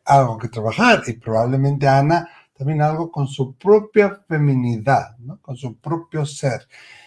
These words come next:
Me encanta, Lola, como muchas veces hablamos de unos temas y que no los escogemos, vamos escuchándolos por orden de llegada. Y se van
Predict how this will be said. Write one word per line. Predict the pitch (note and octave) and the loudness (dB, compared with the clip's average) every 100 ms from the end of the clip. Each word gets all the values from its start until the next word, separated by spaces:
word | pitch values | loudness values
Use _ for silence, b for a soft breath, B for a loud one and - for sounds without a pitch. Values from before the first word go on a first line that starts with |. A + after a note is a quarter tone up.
| b - | b 0
Me | C#3 D3 | 4 4
encanta, | D3 E3+ G3+ G3+ | 4 2 2 2
Lola, | G3+ F#3 F#3+ F#3+ | 2 2 2 -2
como | F3+ D3+ | -2 -4
muchas | D3+ D3 D#3+ | -4 -6 -8
veces | D#3+ D3+ E3+ - | -6 -4 -4 -4
hablamos | B2 A2+ B2+ C#3+ D3 | -4 -2 -2 0 0
de | C3+ C3+ | 0 0
unos | C3+ C3 C3 - | 0 0 -4 -6
temas | F3+ E3+ E3 A3+ - _ _ | -4 -2 -2 -2 -6 _ _
y | D#3+ F3+ - | -4 -4 -6
que | - A#2 | -10 0
no | C#3+ | 2
los | F#3+ - | 2 -2
escogemos, | D3 C#3 - B3+ G#3 A2+ | -6 -6 -2 0 2 0
vamos | G#2+ A2 C#3+ - _ _ _ _ _ _ | -4 -4 -6 -8 _ _ _ _ _ _
escuchándolos | - C3 - - C#3+ C#3+ E3 E3 - _ | -8 -8 -8 -2 0 2 0 -2 -12 _
por | C3 B2 | -4 -2
orden | C3 D3 | -2 0
de | C3 | 0
llegada. | A#2 G#2+ G#2 - - B B B B B - | -2 0 0 0 -8 B B B B B -8
Y | |
se | C#3+ F3+ | -2 2
van | G3+ A#3 A3 | 2 0 -4